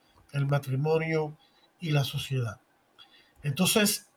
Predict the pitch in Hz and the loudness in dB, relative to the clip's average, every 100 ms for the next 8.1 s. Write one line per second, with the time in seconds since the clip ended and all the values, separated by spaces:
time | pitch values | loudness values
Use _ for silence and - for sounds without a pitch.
0 | _ _ _ _ - - - 180 180 190 | _ _ _ _ -10 -4 0 2 4 4
1 | 185 180 170 160 220 240 - 135 - 185 | 4 2 2 2 2 2 -2 -2 0 -2
2 | 180 175 151 180 - 175 147 147 139 127 | 0 -2 0 -2 2 2 2 0 0 -2
3 | - 233 254 165 - 202 240 208 170 151 | 0 0 2 -2 -2 -4 -2 -2 -2 -6
4 | 143 185 175 185 151 165 196 196 _ - | -4 -4 -2 -2 0 2 0 -2 _ -20
5 | - _ - 123 254 247 180 170 196 190 | -20 _ -4 0 2 4 2 4 4 2
6 | - 202 190 185 170 180 185 165 147 - | 0 -4 -2 -2 -2 0 2 4 2 0
7 | 190 226 160 202 208 170 151 170 175 175 | 0 -2 -2 0 4 4 4 2 4 2
8 | 180 | 0